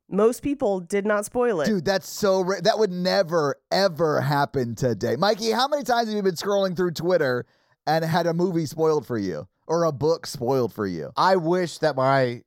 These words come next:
Speaker 3: Twitter stuff was that bad. Like, now it's like you scroll through Twitter.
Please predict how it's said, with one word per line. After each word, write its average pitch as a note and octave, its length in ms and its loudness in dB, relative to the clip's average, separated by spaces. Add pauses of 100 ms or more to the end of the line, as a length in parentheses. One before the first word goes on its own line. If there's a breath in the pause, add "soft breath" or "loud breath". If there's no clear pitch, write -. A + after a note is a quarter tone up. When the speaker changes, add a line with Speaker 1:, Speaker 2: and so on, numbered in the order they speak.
Speaker 3:
Twitter D3 280 2
stuff C3 360 -2
was B2+ 160 -2
that A#2+ 240 2
bad. G2 300 0
Like, D3+ 320 0
now F3 260 4
it's E3+ 140 2
like D3+ 100 2
you D3 100 -2
scroll D3+ 240 0
through C#3+ 120 -4
Twitter. C3 560 0